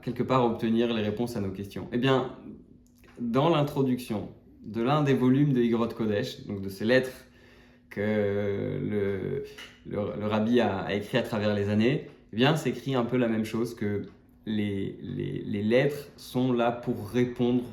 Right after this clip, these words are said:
aux gens lorsqu'ils ont une question. Donc, souvent,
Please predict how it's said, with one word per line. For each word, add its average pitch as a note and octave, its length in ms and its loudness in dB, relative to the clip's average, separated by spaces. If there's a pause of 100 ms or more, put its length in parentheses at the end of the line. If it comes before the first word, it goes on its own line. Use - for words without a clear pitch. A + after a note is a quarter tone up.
(440)
aux A#2 100 0
gens A#2 240 2
lorsqu'ils A2+ 420 0
ont A2 40 0
une G#2+ 100 0
question. G#2 380 -6
Donc, A#2+ 260 0 (540)
souvent, A#2 640 0